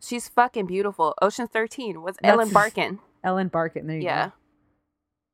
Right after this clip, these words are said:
Speaker 1: Yeah, how old is she? Damn. Sixty-six years old, still looking amazing.
Speaker 2: St-, still could snatch a bitch.
Speaker 1: <laughs> For real, though.
Speaker 2: That's what I'm talking about.
Speaker 1: Oh, I didn't know she was married to Gabriel Byrne.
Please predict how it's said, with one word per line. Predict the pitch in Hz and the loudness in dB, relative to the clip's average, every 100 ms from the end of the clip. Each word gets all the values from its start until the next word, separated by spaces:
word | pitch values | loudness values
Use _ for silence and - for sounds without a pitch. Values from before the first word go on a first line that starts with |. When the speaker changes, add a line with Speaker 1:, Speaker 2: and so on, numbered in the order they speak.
| _ _ _ _ | _ _ _ _
Speaker 1:
Yeah, | 165 151 | -6 -4
how | 220 262 | -2 -4
old | 175 | -8
is | 165 | -16
she? | - _ _ | -20 _ _
Damn. | 180 277 339 165 185 _ _ _ _ | -8 -6 -4 -6 -10 _ _ _ _
Sixty-six | - 254 - 269 262 - | -10 -10 -8 -8 -8 -6
years | 247 240 | -4 0
old, | 214 160 | 2 2
still | - 220 220 | 0 0 0
looking | 208 - 202 185 - - | -2 -2 -4 -4 -4 0
amazing. | 190 180 170 120 175 - _ - | 2 0 -4 -8 -12 -16 _ -18
Speaker 2:
St-, | - - - - 226 - | -16 -14 -4 0 0 -2
still | - 226 | 2 2
could | - 240 | 4 0
snatch | - 226 214 180 143 202 | 0 0 0 0 0 0
a | |
bitch. | 156 262 160 | 6 6 6
Speaker 1:
<laughs> | 311 339 - 392 - 403 - 320 311 269 | 6 4 4 2 4 2 2 0 0 2
For | 247 226 - | 0 0 2
real, | 277 254 | 2 4
though. | 220 | 6
Speaker 2:
That's | 208 175 | 6 4
what | 180 | 4
I'm | 196 208 | 2 2
talking | 196 165 160 | 0 0 0
about. | 156 156 151 - _ | 0 0 -2 -6 _
Speaker 1:
Oh, | 294 | -4
I | 392 | -2
didn't | 403 | -4
know | 370 | -8
she | 370 | -10
was | 311 262 | -14 -12
married | 233 233 | -14 -12
to | 233 | -12
Gabriel | 190 190 190 170 | -10 -12 -12 -12
Byrne. | 143 139 139 165 208 | -14 -20 -20 -20 -20